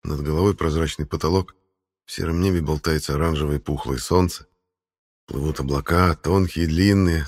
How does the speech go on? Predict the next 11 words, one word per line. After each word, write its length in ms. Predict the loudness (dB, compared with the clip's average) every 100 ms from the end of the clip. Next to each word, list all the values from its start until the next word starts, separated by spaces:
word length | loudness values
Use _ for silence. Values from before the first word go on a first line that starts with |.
| -8
словно 400 | -10 -4 -2 -4
перья 440 | -4 -2 0 0
исполинской 600 | -2 -2 -2 -2 -4 -2
мифической 540 | -2 -2 -4 -4 -6 -8
птицы. 480 | -4 -4 -4 -8 -18 _ _ _ _ _ _ _ _
Неподалеку 560 | -12 -8 -2 -2 -2 -4
шуршат 460 | -4 -4 -2 -2 -2
набегающие 640 | -2 0 0 0 -2 -2
на 60 |
берег 320 | 0 0 -2 -4
волны. 500 | 0 2 2 -2